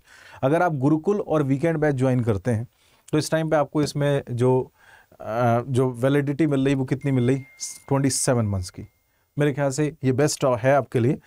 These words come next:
अगर आप यहाँ से just देखेंगे तो आपको कुछ नहीं करना है, आपको यहाँ से obviously, मतलब, ये हो नहीं रहा, मैं दूसरे पे लेके जाता हूँ आपको। मैं यहाँ से ना आपको किसी दूसरे पे लेके जा रहा हूँ, एक मिनट।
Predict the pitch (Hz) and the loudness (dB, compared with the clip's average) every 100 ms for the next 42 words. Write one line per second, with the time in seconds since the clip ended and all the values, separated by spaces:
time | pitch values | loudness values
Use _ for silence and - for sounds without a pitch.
0 | - - - 123 135 139 143 156 165 156 | -20 -20 -4 0 2 0 0 0 0 0
1 | 156 139 135 156 156 - 147 131 151 151 | 0 0 -2 -2 -2 0 0 0 -2 -4
2 | - 196 190 180 135 113 135 - _ _ | -2 -4 0 0 2 0 -4 -10 _ _
3 | _ - 139 143 170 156 170 165 175 175 | _ -2 -2 2 0 2 0 0 2 0
4 | - 131 175 170 123 117 117 123 - _ | 0 0 0 0 -2 -2 -2 -4 -8 _
5 | _ 131 123 123 - - 135 127 135 147 | _ -2 0 0 -4 -8 -2 0 2 2
6 | 120 117 120 117 110 117 107 101 113 104 | 0 0 0 0 0 0 -2 -2 -4 -4
7 | - 160 _ _ _ _ _ _ _ _ | -6 -12 _ _ _ _ _ _ _ _
8 | _ _ _ _ - 120 120 127 120 127 | _ _ _ _ -8 -2 0 0 -2 -2
9 | 139 170 _ - - _ - 113 - 127 | -2 -4 _ -20 -20 _ -4 -4 -2 -4
10 | 135 - 135 120 110 117 131 131 - _ | -4 -2 -2 -2 -2 -2 -2 -4 -6 _
11 | - 110 107 110 101 95 147 - _ _ | 0 2 2 0 -2 -4 -6 -14 _ _
12 | _ 127 117 101 104 151 - | _ -2 -2 -6 -12 -14 -16